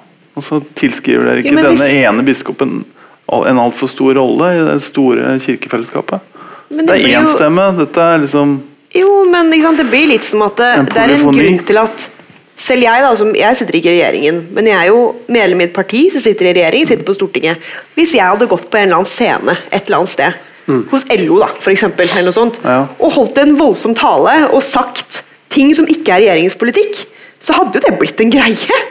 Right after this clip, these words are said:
Speaker 3: Ja.
Speaker 2: Altså, da, altså, regjeringen hadde blitt tatt til inntekt for det med en gang, fordi at det er også sånn mediehverdagen fungerer da. Hvis jeg
Speaker 3: Jeg er
Speaker 2: sier
Speaker 3: helt
Speaker 2: noe
Speaker 3: enig. Ja.
Speaker 2: voldsomt kontroversielt, så vil folk <laughs> reagere på det, fordi jeg er jo Høyre-representant.
Speaker 1: Men, men da er mitt spørsmål, er det en god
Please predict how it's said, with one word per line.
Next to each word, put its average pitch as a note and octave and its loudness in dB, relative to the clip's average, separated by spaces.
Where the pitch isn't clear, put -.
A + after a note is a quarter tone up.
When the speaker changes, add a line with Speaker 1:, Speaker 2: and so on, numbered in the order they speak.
Speaker 3:
Ja. - -4
Speaker 2:
Altså, E4+ 2
da, E4 0
altså, D#4+ 4
regjeringen C#4 4
hadde D4+ 2
blitt - 0
tatt - -2
til C4+ 0
inntekt G3+ -2
for - -2
det G3+ 0
med C4 0
en A3 2
gang, F4 4
fordi F4 0
at F#4+ -2
det G4 0
er D#4+ 2
også D4 0
sånn B3+ 2
mediehverdagen F3 2
fungerer F#3+ 0
da. G4 2
Hvis C#4 2
jeg A3 2
Speaker 3:
Jeg A#3 2
er D3+ 0
Speaker 2:
sier D#3+ 2
Speaker 3:
helt D#3+ 2
Speaker 2:
noe C#3+ 2
Speaker 3:
enig. C#3 -6
Ja. C#3 0
Speaker 2:
voldsomt G3 0
kontroversielt, G3+ 0
så F4 2
vil C#4+ 2
folk - 2
<laughs> - 2
reagere G#3 2
på G#3 0
det, D#4 2
fordi A#3+ 2
jeg A#3+ 2
er F3+ 2
jo G#3+ 4
Høyre-representant. F#3 2
Speaker 1:
Men, - 2
men E3+ 4
da E3+ 4
er E3 2
mitt E3 2
spørsmål, D#3+ 0
er C3 2
det C#3+ 2
en C#3+ 0
god B2+ 0